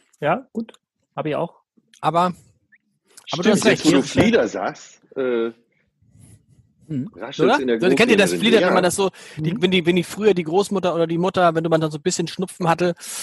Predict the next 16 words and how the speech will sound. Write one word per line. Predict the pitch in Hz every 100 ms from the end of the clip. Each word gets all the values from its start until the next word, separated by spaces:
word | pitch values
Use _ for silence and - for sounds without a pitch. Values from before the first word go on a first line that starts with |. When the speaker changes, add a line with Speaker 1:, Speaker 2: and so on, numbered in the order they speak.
| - -
Speaker 2:
gesagt, | - 156 -
komm, | 156
ich |
mach | 139 135
dir | 135
mal | 131
einen |
schönen | 127 - 180
Fliederbeer-, | - 180 165 160
sehr | 147 196
Fliederbeersaft, | 208 214 180 135 127 147 - _ -
aber | - 160 165
eben | 165
auch | 165 170 -
schnell | - 185 208
weg. | 170 -